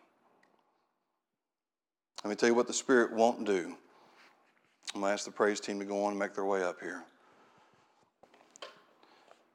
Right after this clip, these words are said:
We know what the Spirit will do in terms of sanctification and consecration, in terms of how He lets us know that we are God's and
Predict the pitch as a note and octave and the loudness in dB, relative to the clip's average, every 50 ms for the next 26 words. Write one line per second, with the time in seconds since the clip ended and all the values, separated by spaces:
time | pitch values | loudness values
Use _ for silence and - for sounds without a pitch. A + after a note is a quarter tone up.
0 | _ _ _ _ - A2 G#2+ A2+ A#2+ C3 C3+ C3 A#2 - - D3 C#3+ C3 B2 A2 | _ _ _ _ -6 0 4 6 6 6 6 2 -2 2 8 8 10 10 8 6
1 | A2+ A2+ B2+ C#3+ D3+ D#3 C3+ D3 D3 D3 D3 D3+ D#3+ D#3 - - - - - - | 4 8 10 12 12 12 10 8 6 6 6 2 -2 -6 -16 -20 -20 -20 -20 -20
2 | - _ _ - - - - _ - B2+ B2 A#2 - C#3+ C3+ C3+ C3 C3 A#2 G#2+ | -20 _ _ -20 -20 -20 -20 _ -2 -2 -2 2 8 10 10 10 10 6 4 2
3 | B2 A2 G#2 - - - - - - - - - - - - - - C#3+ C#3 C#3 | 2 0 0 -2 -10 -14 -18 -20 -20 -20 -20 -20 -16 -10 -2 4 6 6 6 6
4 | - C3 - C#3 C3 - D3 D3 C#3 C#3 - C3+ C3 C3 B2 - C#3+ C3+ C3+ A#2+ | 0 -8 -6 -4 2 6 6 6 6 6 2 0 0 -2 0 4 4 4 4 4
5 | - B2 - C#3+ C3+ C3 B2+ - - B2+ C3 C3 - - - _ _ _ _ _ | 0 0 6 8 8 8 8 4 0 -6 -8 -10 -12 -18 -20 _ _ _ _ _
6 | _ _ _ _ _ _ _ _ _ _ _ _ _ _ _ _ _ _ _ _ | _ _ _ _ _ _ _ _ _ _ _ _ _ _ _ _ _ _ _ _
7 | _ _ _ _ _ _ _ _ _ _ _ _ _ _ - A#2 - - C3+ C3+ | _ _ _ _ _ _ _ _ _ _ _ _ _ _ -12 -4 2 6 6 6
8 | C3 A#2+ A#2 G#2 A2 B2+ C3 B2+ B2+ C3+ C3 C3 C3+ C3 - - B2 - - C3 | 6 4 0 4 8 10 12 12 12 10 8 8 8 6 6 2 -2 0 2 6
9 | B2 B2+ C3 C3 C3+ C#3 C3+ B2 B2+ - - - - - - - - - - - | 10 12 12 12 12 10 8 6 2 0 -2 -4 -16 -18 -18 -18 -20 -18 -6 2
10 | B2 C3 C3 C3 C3 C3+ C3 A2+ B2+ B2+ B2+ B2+ C3 C3 C3 B2+ A2 G#2 G#2+ G#2 | 6 8 12 12 12 12 12 12 12 12 12 12 12 12 10 6 4 -2 -6 -8
11 | F#2+ F#2 | -8 -10